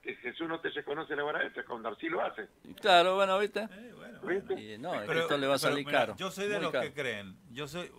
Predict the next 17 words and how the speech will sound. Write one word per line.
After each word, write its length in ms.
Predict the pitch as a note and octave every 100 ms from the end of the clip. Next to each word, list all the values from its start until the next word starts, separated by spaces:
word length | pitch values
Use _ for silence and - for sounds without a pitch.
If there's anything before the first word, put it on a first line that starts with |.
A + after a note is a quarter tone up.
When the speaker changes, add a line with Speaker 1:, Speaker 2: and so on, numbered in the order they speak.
| -
Speaker 3:
vos 220 | A#2+ E3
sos 180 | D#3+ F#3+
médico, 540 | D3+ A#2+ G2+ F#2 F2+ F2+
sos 160 | D3
las 100 | D#3+
veinticuatro 580 | D3 A#2 A2+ D3 D#3+ D3
horas 380 | C3+ A#2+ A2 G#2
del 120 | G2+
día. 260 | G2 F#2 F2 _ _ - - _ _
Yo 100 | G#3+
no 120 | A3 F#3
te 100 | E3
puedo 300 | - A#3+ A#3+
pagar 300 | C3+ B2+ B2+
la 100 | A2+
formación 640 | - A#2+ A2+ G#2 A#2 G#2+
tuya. 280 | F#2+ G2